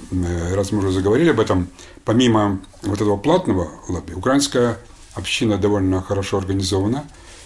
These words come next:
и среди них есть много очень таких волонтёров, э, которые работают, кажется, не за деньги, а за идею. Они организовывают разные демонстрации, также, м, входят в Конгресс. Дело в том, что американский Конгресс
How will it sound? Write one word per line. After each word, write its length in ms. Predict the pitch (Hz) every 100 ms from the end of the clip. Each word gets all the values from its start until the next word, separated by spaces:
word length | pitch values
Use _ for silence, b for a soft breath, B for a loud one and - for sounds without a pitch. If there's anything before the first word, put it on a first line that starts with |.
| B
и 80 | 98
среди 280 | - 101 117
них 160 | 117
есть 180 | 120 -
много 240 | 120 117 107
очень 240 | 98 95
таких 240 | 90 82 -
волонтёров, 560 | 92 101 101 156 165 - - B B B B -
э, 680 | 92 92 90 85 85 87 92
которые 520 | - 98 98 92 90
работают, 480 | 92 92 92 90 85
кажется, 300 | 92 90 -
не 60 | 92
за 140 | 92
деньги, 340 | 90 90 85
а 40 | 85
за 180 | 85 90
идею. 320 | 92 147 175
Они 140 | 107
организовывают 560 | 101 92 98 95 92 90 - B B B
разные 240 | 110 95 95
демонстрации, 840 | 87 87 - 143 156 - 135 131 B B B B - -
также, 280 | 113 98 107
м, 300 | 101 92 101 98
входят 360 | 92 - 98 92
в 60 | -
Конгресс. 300 | 101 127 139
Дело 140 | 139
в 40 |
том, 120 | 143 143
что 300 | 139 123 117 B B B B -
американский 520 | 107 120 120 143 -
Конгресс 540 | 117 117 139 165 -